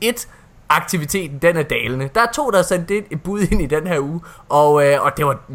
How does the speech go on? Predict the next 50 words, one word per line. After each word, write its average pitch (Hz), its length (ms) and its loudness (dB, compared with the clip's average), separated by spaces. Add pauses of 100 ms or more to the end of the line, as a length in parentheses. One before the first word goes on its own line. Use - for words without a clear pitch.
Jeppe, 143 340 -2
du 151 140 -4
var 147 80 0
den 113 120 -6
flotteste. 113 420 -8 (260)
Tillykke 220 280 -2
med 117 120 -8
det. 139 140 -6 (280)
<laughs> - 280 6
Så, 165 380 6 (380)
ja, 233 80 0 (280)
det 233 80 -2
er 220 40 -2
sådan, 190 200 -6
der. 147 180 2 (400)
Jeg 147 120 2
glæder 185 200 4
mig, 196 140 -4
jeg 175 100 0
glæder 185 160 0
mig - 100 -2 (160)
helt 151 280 -2
vildt 123 160 -12
meget 110 220 -2
til, 110 260 2
at 123 160 4
D 131 180 0
to 131 220 -4
kommer. 107 280 -2 (380)
Altså, 135 340 0
jeg 147 120 2
kan 165 100 -4
huske, 160 480 -2
når 151 120 0
det 151 100 2
er, 160 120 4
at, 156 340 0 (120)
øh, 147 200 2 (200)
altså, 139 200 -6
dengang 160 400 -2
Age 165 240 -4
of - 80 -12
Triumph 160 500 0
var 139 140 4
der, 131 340 2
øh, 117 80 -2
Asmus, 123 440 -6
og 113 280 2 (520)
dengang... 151 500 0
Øh, 110 380 0